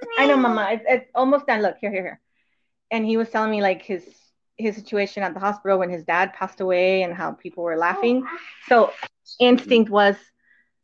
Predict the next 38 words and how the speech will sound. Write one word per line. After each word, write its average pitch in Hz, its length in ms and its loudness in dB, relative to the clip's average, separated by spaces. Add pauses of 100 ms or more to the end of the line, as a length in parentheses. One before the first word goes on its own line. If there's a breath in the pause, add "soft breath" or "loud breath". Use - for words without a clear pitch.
(1080)
to 214 500 2
explain 226 480 -2
to 247 80 -10
Wei 180 140 -4
why 190 440 2
they 202 80 0
were 180 140 -2
laughing, 160 500 -10
and 185 80 -10
I'm 185 80 -8
telling 196 260 -4
him 185 160 -6
that 165 180 -4 (180)
they 190 120 -2
weren't 202 180 0
laughing 240 320 2
at 233 80 2
your 214 120 4
dad. 175 360 0
They 175 80 0
were 180 120 -2
not 185 160 0
laughing 196 360 0
at 202 140 -2
the 196 60 -14
things 190 260 -8
that, 170 340 -2
you 185 80 -10
know, 175 140 -4
were 170 140 -6
happening 175 460 -10
in - 340 -10 (400)
the 190 100 -8
room 185 180 -4
with 190 160 -6
your 208 80 -6
dad. 180 320 2 (960 loud breath)
That's 196 480 0